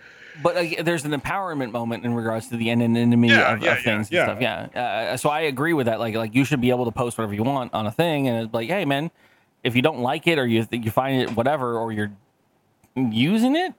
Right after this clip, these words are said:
Speaker 1: I, I don't know. That's, that's a whole other thing. But, like, I, I will say, Kaz, you, you've dated, you're talking about people that you know in your world that, that do stuff. Like, I, I, I just brought the story up, um, today with a friend of mine that I was talking to on the beach. And, uh,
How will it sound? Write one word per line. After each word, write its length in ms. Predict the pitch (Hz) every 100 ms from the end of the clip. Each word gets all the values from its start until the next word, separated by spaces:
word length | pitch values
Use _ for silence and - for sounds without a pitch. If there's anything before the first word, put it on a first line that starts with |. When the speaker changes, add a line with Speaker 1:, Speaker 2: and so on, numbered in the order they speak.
| _ _ _ _
Speaker 1:
I, 160 | 123 113
I 120 | 110
don't 100 | 113 101
know. 120 | 120
That's, 220 | 120 - _ - - - -
that's 160 | 175
a 20 | 185
whole 140 | 175
other 160 | 143 143
thing. 220 | 139 117
But, 300 | 147 165 165
like, 260 | 160 147 123 -
I, 140 | 165
I 100 | 165
will 120 | 170
say, 200 | 165 180
Kaz, 280 | 131 165 127 131 139
you, 160 | 160 151
you've 240 | 156 165
dated, 400 | 156 151 135 110 - - -
you're 300 | 139 131 127
talking 260 | 120 123 120
about 200 | 113 110
people 220 | 120 107
that 120 | 113
you 160 | 120 113
know 360 | 110 110 113 -
in 140 | 131 117
your 80 | 110
world 200 | 110 107
that, 140 | - -
that 280 | 117 - 113
do 120 | 123
stuff. 200 | 120 107
Like, 140 | 117 -
I, 260 | 135 147 135
I, 280 | 127 143 131
I 80 | 135
just 260 | 120 131 - _
brought 300 | - 117 127
the 80 | 127
story 240 | 113 135 123
up, 180 | 120 -
um, 320 | 120 110 107
today 240 | 110 131 127
with 160 | 120
a 40 | 117
friend 160 | 202 269
of 40 |
mine 280 | 175 123 -
that 80 | 120
I 40 |
was 100 | 113
talking 340 | 123 120 113 104 -
to 240 | 123 131 -
on 80 |
the 60 | 113
beach. 340 | 117 196 - - _ _ _ _
And, 260 | 139 143 135
uh, 380 | 135 120 113